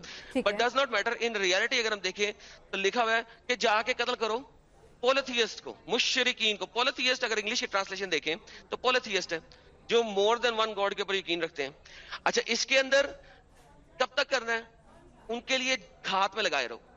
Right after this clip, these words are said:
Speaker 2: اور قتل کر دو۔ اچھا، یہاں کے جو ماڈرن تفسیر رائٹر ہے نا،
Speaker 1: ہم۔
Speaker 2: انہوں نے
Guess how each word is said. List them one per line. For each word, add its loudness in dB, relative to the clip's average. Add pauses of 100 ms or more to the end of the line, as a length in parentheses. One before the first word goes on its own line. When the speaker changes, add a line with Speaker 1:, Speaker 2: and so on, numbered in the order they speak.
(300)
Speaker 2:
اور 2 (140)
قتل 0
کر -2
دو۔ -18
اچھا، -4
یہاں -2
کے -6
جو -2
ماڈرن 2
تفسیر -4
رائٹر -2
ہے -2
نا، -4 (280)
Speaker 1:
ہم۔ 0
Speaker 2:
انہوں 2
نے 2